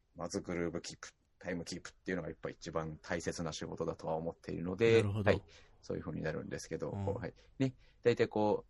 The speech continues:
Speaker 1: う、ね、もう気心を知れた人たちで人数少なくてとか、
Speaker 2: うん。
Speaker 1: はい。もう、みたいな感じになったらやっぱり、あのね、ちょっとこう、かき回したりしたいし、
Speaker 2: なるほどね。
Speaker 1: とか、はい。
Speaker 2: じゃあやっぱベンベンさんはそういう、
Speaker 1: はい。はい。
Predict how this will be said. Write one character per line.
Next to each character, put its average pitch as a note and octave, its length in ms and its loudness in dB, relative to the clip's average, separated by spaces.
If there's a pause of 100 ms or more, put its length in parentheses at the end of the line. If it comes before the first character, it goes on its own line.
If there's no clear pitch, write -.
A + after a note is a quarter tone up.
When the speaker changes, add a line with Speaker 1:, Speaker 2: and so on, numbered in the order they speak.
(120)
Speaker 1:
う、 - 20 -6
ね、 A2+ 140 4 (220)
も F2 160 0
う - 40 -14
気 G2 120 -2
心 F#2+ 320 8
を F2 60 4
知 - 120 0
れ F2+ 80 2
た F2+ 100 6
人 F2 200 -4
た F2+ 100 4
ち - 140 -8
で D#2+ 80 -6
人 E2 180 -2
数 D#2 140 -4
少 - 160 -4
な E2 100 4
く - 100 -10
て E2 120 0
と E2 100 -4
か、 - 240 -2
Speaker 2:
う - 20 -4
ん。 F#2+ 120 -6
Speaker 1:
は F2+ 100 6
い。 D#2 80 -4 (460)
も D2+ 200 -6 (100)
う、 - 40 -2
み G#2+ 60 0
た G#2 100 8
い F#2+ 40 8
な E2+ 100 4
感 F#2+ 160 4
じ F#2+ 60 4
に G2+ 40 2
な G#2 80 2
っ - 40 -2
た F#2 120 2
ら D2 80 6
や D2+ 60 2
っ - 100 -8
ぱ F2 100 4
り、 - 120 -4 (220)
あ D#2+ 100 0
の E2 80 -4
ね、 F2 160 -2 (100)
ち - 60 -2
ょ F#2+ 40 4
っ - 40 -16
と - 80 -8
こ - 280 -4
う、 - 60 -16
か - 60 -10
き - 140 -8
回 D#2+ 180 -4
し - 80 -2
た E2 80 2
り D#2 100 -10
し - 100 -8
た - 100 -4
い C2+ 80 -8
し、 - 200 -4
Speaker 2:
な A#2+ 140 8
る A#2 60 6
ほ A2 120 4
ど A2+ 140 2
ね。 C3+ 100 4
Speaker 1:
と D#3+ 60 4
か、 - 20 4
は E3+ 80 2 (200)
い。 - 20 -12
Speaker 2:
じ - 80 -8
ゃ - 20 -4
あ - 20 -4
や - 40 -6
っ - 40 -14
ぱ G2+ 100 -2
ベ B2 120 2
ン D3+ 80 2
ベ C#3+ 80 4
ン A#2 80 2
さ G2 140 4
ん G2 100 2
は F2+ 200 2
そ A#2+ 240 2
う A2+ 40 6
い A2 80 4
う、 G#2+ 60 4
Speaker 1:
は G#2+ 60 2
い。 - 20 2
は F#2 60 2
い。 - 80 -6